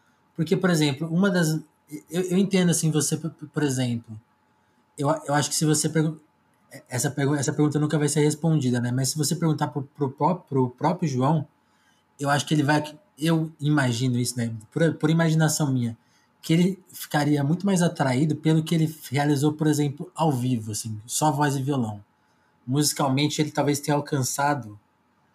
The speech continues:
coisas até mais, assim, que ele gostaria, porque esse disco tem essa coisa, né?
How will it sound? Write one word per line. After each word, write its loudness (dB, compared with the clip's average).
coisas 2
até 2
mais, 2
assim, -4
que -4
ele 0
gostaria, 0
porque 2
esse 0
disco -2
tem -2
essa 0
coisa, 0
né? -2